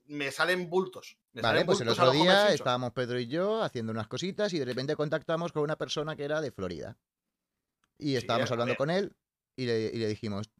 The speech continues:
Speaker 2: vale, eh, y bueno, y estamos a-, y nos quis-, quisimos ref-, referir a él, igual que éramos nosotros los españoles y
Speaker 1: El,
Speaker 2: él, el
Speaker 1: el
Speaker 2: de
Speaker 1: vale-,
Speaker 2: Florida.
Speaker 1: el valenciano,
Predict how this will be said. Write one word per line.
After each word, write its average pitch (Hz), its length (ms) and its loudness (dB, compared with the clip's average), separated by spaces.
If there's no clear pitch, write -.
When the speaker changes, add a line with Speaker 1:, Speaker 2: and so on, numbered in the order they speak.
Speaker 2:
vale, 107 460 2
eh, 104 500 0
y 92 60 -6
bueno, 123 160 -2
y 98 80 -4
estamos 123 300 -4
a-, 139 100 0
y 120 140 -4
nos 113 140 -2
quis-, - 280 -8
quisimos 131 320 -6
ref-, - 240 -8
referir 98 460 -4
a 151 120 4
él, 202 240 0
igual 104 280 -4
que 117 220 -2
éramos 131 240 0
nosotros 131 220 2
los 98 100 0
españoles 185 580 4
y 147 80 2
Speaker 1:
El, 170 60 8
Speaker 2:
él, 185 260 6
el 151 100 4
Speaker 1:
el 175 80 8
Speaker 2:
de 170 60 8
Speaker 1:
vale-, 170 160 10
Speaker 2:
Florida. 156 160 6
Speaker 1:
el 156 60 6
valenciano, 156 800 6